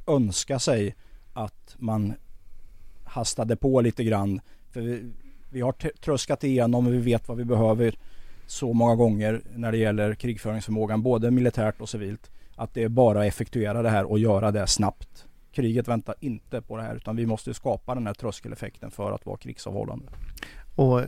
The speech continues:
Speaker 2: då eventuella ledamöter i försvarsberedningen och, och så vidare som lyssnar på det här, så kan vi ju säga så här att vi vet att ni kan och vi vet att ni kan göra det väldigt bra.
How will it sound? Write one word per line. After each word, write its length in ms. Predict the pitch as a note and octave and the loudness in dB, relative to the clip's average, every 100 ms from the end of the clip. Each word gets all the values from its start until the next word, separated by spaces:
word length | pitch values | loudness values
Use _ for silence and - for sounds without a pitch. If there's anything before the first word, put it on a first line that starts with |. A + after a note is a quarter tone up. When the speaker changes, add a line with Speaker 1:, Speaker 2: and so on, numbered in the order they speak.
| D3+ | -4
Speaker 2:
då 400 | C3 C3+ A#2+ A#2+ | 2 4 6 4
eventuella 760 | B2 C#3+ C3+ C3 - C3 B2 | 4 4 4 4 4 4 4
ledamöter 600 | B2 B2 A2+ A2+ A#2 - | 4 4 4 2 0 0
i 40 | A2+ | -4
försvarsberedningen 1080 | - A2+ B2 - A#2 A#2 A#2 B2+ A#2+ A2+ | -4 2 2 2 -2 0 2 2 2 2
och, 200 | A2+ A2 | 2 0
och 80 | A#2 | -2
så 120 | - | -2
vidare 240 | A#2+ A2 G#2+ | 0 2 0
som 180 | - B2 | 0 0
lyssnar 360 | A#2 - C#3+ | 0 4 4
på 200 | C#3 - | 4 2
det 80 | C#3 | 4
här, 240 | A2+ G#2+ - - - - | 4 2 0 -8 -6 -6
så 120 | C3+ | 0
kan 140 | D#3 | 4
vi 60 | C3 | 4
ju 80 | B2 | 4
säga 200 | B2 A#2 | 4 4
så 120 | B2 | 4
här 80 | A#2 | 4
att 160 | A2 - - | 2 -6 0
vi 200 | C#3+ E3 | 4 6
vet 380 | A2+ - B2 | 4 -4 0
att 140 | G#3+ - | 0 0
ni 80 | B2+ | -2
kan 360 | - - A#2+ | 0 0 0
och 240 | G#2+ D3+ C3 | -2 0 2
vi 60 | |
vet 280 | G#2+ C#3 - | 2 0 0
att 120 | D#3+ | -2
ni 140 | C#3+ C3 | -2 -2
kan 180 | C#3 | 0
göra 220 | B2 G#2+ G#2 | 0 0 0
det 80 | A2 | 0
väldigt 360 | A2 G2 G2 | -2 -4 -6
bra. 260 | A#2 - | -4 -4